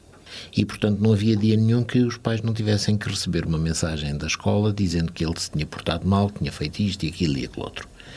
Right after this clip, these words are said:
Era, de facto, digamos que um caso irrecuperável. Era um caso perdido naquela escola.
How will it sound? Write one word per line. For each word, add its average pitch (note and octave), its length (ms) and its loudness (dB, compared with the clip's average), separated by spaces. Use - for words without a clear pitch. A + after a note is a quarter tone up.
Era, A2+ 240 4
de - 80 -4
facto, G#2 460 0
digamos F2+ 420 2
que G2 100 -2
um F#2+ 60 4
caso F2 480 -2
irrecuperável. E2 920 -2
Era E2+ 220 0
um E2+ 60 -2
caso E2+ 320 -2
perdido F2 600 0
naquela C2 420 -6
escola. - 360 -12